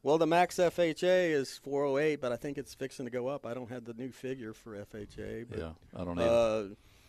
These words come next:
Speaker 1: you could afford, uh, with that kind of income, you could acco-, afford a pretty big house. Uh, just, you know, th-, and like I said, if you wanted to get, you know,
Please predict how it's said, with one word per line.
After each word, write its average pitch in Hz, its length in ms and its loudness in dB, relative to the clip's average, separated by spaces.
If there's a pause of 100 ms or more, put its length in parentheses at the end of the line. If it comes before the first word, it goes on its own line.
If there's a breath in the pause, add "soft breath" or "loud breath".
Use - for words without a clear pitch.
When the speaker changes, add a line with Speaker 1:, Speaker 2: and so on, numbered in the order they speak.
(200 soft breath)
Speaker 1:
you 131 160 -6
could 151 160 -2
afford, 151 600 0 (120)
uh, 117 60 -6
with 123 140 -6
that 143 180 -2
kind 147 220 -2
of 131 60 0
income, 139 380 -4
you 127 120 -8
could 143 200 -6
acco-, 143 320 -8
afford 156 420 -12
a 117 40 -6
pretty 151 300 -6
big 151 260 -8
house. 139 480 -12 (260)
Uh, 104 380 -16 (100)
just, - 200 -18 (200)
you 120 80 -8
know, 117 160 -8
th-, 120 200 -14
and 117 80 -8
like 113 100 -14
I - 60 -20
said, 147 180 -10
if - 100 -14
you 113 80 -10
wanted 117 220 -8
to 110 60 -12
get, 113 180 -6 (160)
you 107 200 -10
know, 110 60 -12